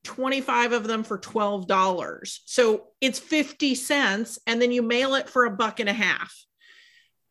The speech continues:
So you're spending, woohoo, I've spent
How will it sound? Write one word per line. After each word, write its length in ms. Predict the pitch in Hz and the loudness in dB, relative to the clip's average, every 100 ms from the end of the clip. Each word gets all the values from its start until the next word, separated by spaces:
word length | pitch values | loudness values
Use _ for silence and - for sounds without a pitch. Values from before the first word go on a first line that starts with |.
| _ | _
So 380 | - 254 233 226 | 0 4 6 4
you're 200 | 220 226 | 2 0
spending, 600 | - 247 233 226 214 202 - _ | 0 0 2 2 2 -2 -8 _
woohoo, 760 | 233 254 247 277 262 240 233 226 | 6 6 6 2 6 6 6 2
I've 220 | 202 202 | -2 -2
spent 420 | - 233 220 214 | -6 0 2 2